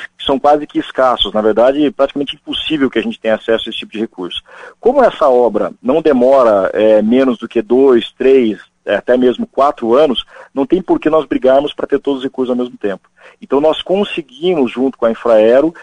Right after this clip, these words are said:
a subdivisão, é, em três etapas do projeto. Isso facilita em muito a possibilidade que a gente tem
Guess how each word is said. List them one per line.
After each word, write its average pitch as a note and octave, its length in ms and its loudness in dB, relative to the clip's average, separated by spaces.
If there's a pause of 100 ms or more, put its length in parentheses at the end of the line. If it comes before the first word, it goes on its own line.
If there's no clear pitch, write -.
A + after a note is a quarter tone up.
(140)
a B2 140 -4
subdivisão, E3 920 -2 (440)
é, A#2+ 160 0
em C#3+ 100 0
três D#3+ 320 2
etapas C#3+ 600 0 (160)
do C3 100 -6
projeto. B2+ 520 0 (300)
Isso F#3+ 360 -4
facilita E3+ 680 -2
em G3+ 60 -4
muito G3 680 0 (140)
a - 120 -4
possibilidade F#3+ 760 0
que C3+ 100 -2
a A#2+ 40 0
gente C#3 220 -8
tem E3 300 -4